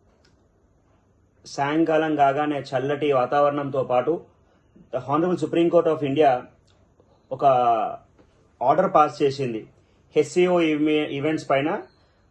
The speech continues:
Government of తెలంగాణ ఫర్దర్‌గా మూవ్ కాడదు, మూవ్ కాకూడదు అని చెప్పి ఒక స్టే ఇచ్చింది. అలా కానీ మూవ్ అవుతే చీఫ్ సెక్రటరీ గారు పర్సనల్గా రెస్పాన్సిబుల్ అవుతారు అని చెప్పి దాంట్లో పేర్కోవడం జరిగింది.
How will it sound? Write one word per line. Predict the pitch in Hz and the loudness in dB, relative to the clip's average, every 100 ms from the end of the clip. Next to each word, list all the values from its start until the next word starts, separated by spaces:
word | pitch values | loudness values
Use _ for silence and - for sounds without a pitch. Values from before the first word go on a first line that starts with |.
| - | -6
Government | 139 151 165 170 | 0 2 2 2
of | 165 - | 0 0
తెలంగాణ | 143 147 147 147 | -4 -2 -2 -2
ఫర్దర్‌గా | 175 180 170 147 156 151 | 0 0 0 0 0 -2
మూవ్ | 139 151 | -2 0
కాడదు, | 143 135 139 135 120 | 0 0 0 -2 -2
మూవ్ | 123 151 160 | -2 -2 2
కాకూడదు | 139 151 165 165 151 | 2 2 2 2 2
అని | 135 135 | 0 -4
చెప్పి | - 170 | -2 0
ఒక | 151 | 0
స్టే | 131 - 147 | -2 2 2
ఇచ్చింది. | 135 - 113 90 _ _ _ _ - | 0 -6 -10 -10 _ _ _ _ -8
అలా | 127 147 143 | -2 0 2
కానీ | 147 165 185 | 2 2 0
మూవ్ | 151 180 | 4 4
అవుతే | 156 165 180 170 127 - _ _ _ _ _ - | 4 2 2 2 2 -8 _ _ _ _ _ -6
చీఫ్ | 175 196 - | -2 -2 -2
సెక్రటరీ | 175 156 165 160 | -4 -2 -2 -2
గారు | 147 147 165 147 - - _ _ - | 0 0 0 -2 -6 -18 _ _ 2
పర్సనల్గా | 156 165 180 175 170 | 2 2 0 2 2
రెస్పాన్సిబుల్ | 151 135 160 156 143 147 | 0 -2 -6 -4 0 0
అవుతారు | 135 147 139 | 0 0 0
అని | 131 127 | -2 -4
చెప్పి | 123 170 | -8 -6
దాంట్లో | 143 135 139 | -6 -4 -6
పేర్కోవడం | 135 127 131 123 147 | -6 -6 -4 -4 -2
జరిగింది. | 139 127 117 | -2 -2 -4